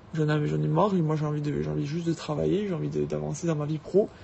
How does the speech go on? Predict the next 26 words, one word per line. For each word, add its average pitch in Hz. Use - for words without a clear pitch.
C'est -
pour -
ça 160
que -
je -
suis -
là. 160
Et 156
en 147
fait, 185
tu 196
ne 156
fais 147
que 147
me 180
faire 160
stagner, 151
je 185
n'avance 151
pas, 165
tu 147
fais 143
que 170
me 160
faire, 151
voilà, 147